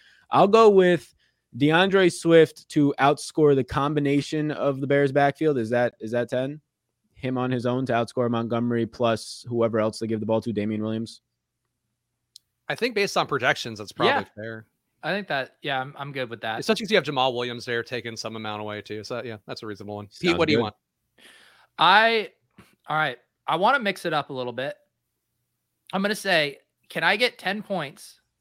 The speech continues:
Speaker 3: if Justin Fields isn't in the winning Millie Maker lineup, but is in the second place lineup?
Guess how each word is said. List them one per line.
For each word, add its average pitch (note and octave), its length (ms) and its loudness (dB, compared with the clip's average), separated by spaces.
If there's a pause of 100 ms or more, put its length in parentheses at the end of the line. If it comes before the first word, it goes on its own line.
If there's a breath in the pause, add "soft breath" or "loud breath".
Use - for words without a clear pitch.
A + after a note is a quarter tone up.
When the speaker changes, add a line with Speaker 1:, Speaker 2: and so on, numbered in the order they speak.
(520)
Speaker 3:
if D#3 120 -8
Justin F#3 380 0
Fields D#3 560 -4 (180)
isn't G3 220 -4
in C4 160 -2
the F#3+ 80 -2
winning E3+ 320 -4
Millie C3+ 220 -8
Maker B2+ 260 -8
lineup, A#2 340 -10 (300)
but D3 120 -4
is C3 140 -6
in B2 180 -12
the A2+ 100 -10
second - 440 -8
place B2 280 -10
lineup? G#2 320 -14